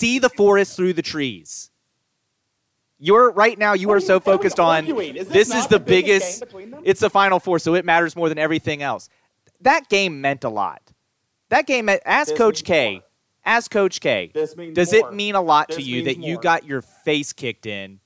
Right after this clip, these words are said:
Speaker 2: by your arch rival
Speaker 1: This
Speaker 2: in your last
Speaker 1: means
Speaker 2: home game?
Speaker 1: more.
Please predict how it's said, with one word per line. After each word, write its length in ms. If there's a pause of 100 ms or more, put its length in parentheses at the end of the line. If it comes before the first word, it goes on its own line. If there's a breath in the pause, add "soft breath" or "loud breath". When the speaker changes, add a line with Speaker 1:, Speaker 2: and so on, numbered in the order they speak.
Speaker 2:
by 140
your 360
arch 360
rival 480
Speaker 1:
This 140
Speaker 2:
in 180
your 280
last 580
Speaker 1:
means 280
Speaker 2:
home 380
game? 180
Speaker 1:
more. 220